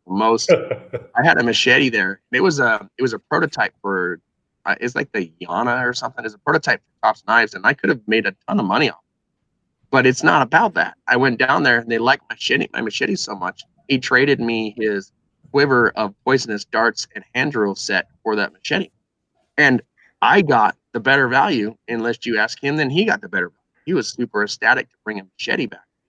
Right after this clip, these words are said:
Speaker 1: because they don't have steel. They don't have
Speaker 2: You,
Speaker 1: rocks.
Speaker 2: you got some poison darts from him?
Speaker 1: <clears throat> Well, I got some darts that I had to take the poison off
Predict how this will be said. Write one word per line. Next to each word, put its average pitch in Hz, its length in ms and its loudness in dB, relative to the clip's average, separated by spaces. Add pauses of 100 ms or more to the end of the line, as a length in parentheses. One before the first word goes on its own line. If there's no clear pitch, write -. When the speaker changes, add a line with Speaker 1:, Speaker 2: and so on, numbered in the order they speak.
(120)
Speaker 1:
because 95 220 -6 (1200)
they 104 100 2
don't 107 100 -2
have - 140 -2
steel. - 440 -2
They 110 80 -6
don't 117 80 -6
have 120 120 -8
Speaker 2:
You, 110 60 -6
Speaker 1:
rocks. - 380 0 (260)
Speaker 2:
you 123 160 -2
got 131 180 2
some 110 160 -2
poison 110 420 4
darts 113 480 0 (120)
from 170 300 -2 (340)
him? 196 360 4
Speaker 1:
<clears throat> - 100 -16
Well, 175 280 6 (460)
I 156 80 0
got 214 220 4
some 160 160 -2
darts 160 320 2
that 135 140 -4
I 131 80 2
had 160 200 2
to 135 60 -2
take 143 220 -8
the - 80 -20 (100)
poison 151 300 -2
off 151 220 0